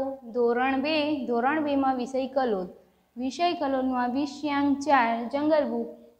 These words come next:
જે આપણે પાઠ્યપુસ્તકમાંથી જોઈ ગયા છીએ. તો બાળકો, આજે હવે આપણે તે સ્વાધ્યાય પોથી જે છે તમારી કલોલની આ, તેમાંથી આપણે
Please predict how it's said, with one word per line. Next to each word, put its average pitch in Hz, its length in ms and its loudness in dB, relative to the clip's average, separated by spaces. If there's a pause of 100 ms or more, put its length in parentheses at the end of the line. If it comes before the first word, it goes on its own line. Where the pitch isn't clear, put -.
(120)
જે 277 240 -2
આપણે 269 400 -2
પાઠ્યપુસ્તકમાંથી 262 1200 -2 (360)
જોઈ 359 360 6
ગયા 330 320 4
છીએ. 302 240 -4 (420)
તો 285 80 -10
બાળકો, 294 380 2
આજે 214 420 -2
હવે 262 340 2
આપણે 226 440 0
તે 233 200 -4
સ્વાધ્યાય 233 540 -2
પોથી 240 360 -2
જે 233 200 0
છે 311 220 -4
તમારી 233 480 -2
કલોલની 214 480 -2 (160)
આ, 208 100 -4 (640)
તેમાંથી 247 600 2
આપણે 220 340 -2